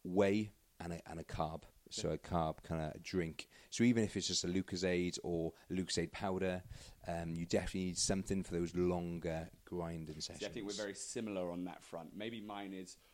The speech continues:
Speaker 2: more so a lack of knowledge into the supplements, but a lot of people always say to me, "What supplements do you take?" And I, I don't really take any. Whey protein,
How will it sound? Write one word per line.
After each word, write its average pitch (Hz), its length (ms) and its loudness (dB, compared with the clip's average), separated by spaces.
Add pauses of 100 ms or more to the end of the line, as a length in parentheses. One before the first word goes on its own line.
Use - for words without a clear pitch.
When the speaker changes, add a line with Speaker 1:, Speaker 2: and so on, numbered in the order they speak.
(140)
Speaker 2:
more 101 260 -6
so 92 260 -4
a - 20 -2
lack 92 300 -6
of 92 80 -12
knowledge 95 500 -6
into 104 320 -6
the 101 80 -6
supplements, 104 600 -6
but - 260 -10 (140)
a 95 60 -2
lot 95 160 0
of 95 80 -4
people - 240 -12
always 90 260 -4
say 90 120 -4
to - 100 -16
me, 87 80 -6
"What 95 200 -4
supplements 98 400 -10
do 98 80 -8
you 98 60 -4
take?" - 340 -6
And 92 80 -8
I, 87 100 -10 (300)
I 90 40 -10
don't 92 180 -4
really 98 360 -2
take - 260 -4
any. 95 180 -6
Whey 98 220 -8
protein, 95 580 -6